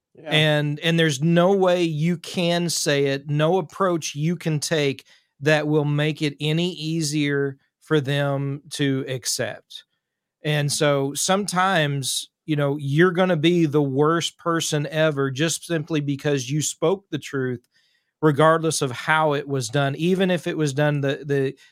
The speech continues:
Speaker 2: the best way possible, because even Jesus, right? Look at how <laughs> people reacted to Jesus preaching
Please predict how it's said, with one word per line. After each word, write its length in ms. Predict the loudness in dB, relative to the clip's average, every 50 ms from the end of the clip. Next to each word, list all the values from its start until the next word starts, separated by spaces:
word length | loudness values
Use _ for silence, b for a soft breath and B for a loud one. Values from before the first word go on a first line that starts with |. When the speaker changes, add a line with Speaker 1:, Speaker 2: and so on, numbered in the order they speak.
| b b _
Speaker 2:
the 120 | 0 0 0
best 680 | 0 0 2 2 4 4 4 0 -2 -4 -6 -6 -6
way 680 | -6 -2 0 2 2 4 2 2 0 -2 -2 -4 -8 -10 _ _ _ _ _ _
possible, 640 | -8 -4 -2 -2 -2 -2 -2 -2 -2 -2 -2 -2 -2
because 380 | -2 -2 2 2 2 2 4
even 280 | 2 2 2 2 2 0
Jesus, 600 | 0 0 0 0 -2 -4 -6 -8 -8 -10 -12 -14 _ _ _ _ _ _ _ _
right? 240 | 2 2 2 4 4
Look 180 | 2 2 2 4
at 100 | 2 4
how 200 | 4 4 4 2
<laughs> 120 | 2 0
people 280 | 0 2 2 2 2 4
reacted 600 | 4 4 4 4 2 0 0 -2 -4 -4 -2 -4
to 100 | -4 -4
Jesus 580 | -4 -4 -4 -4 -4 -4 -2 -2 -4 -4 -4
preaching 500 | -4 -4 -4 -4 -2 -4 -6 -8 -8 -8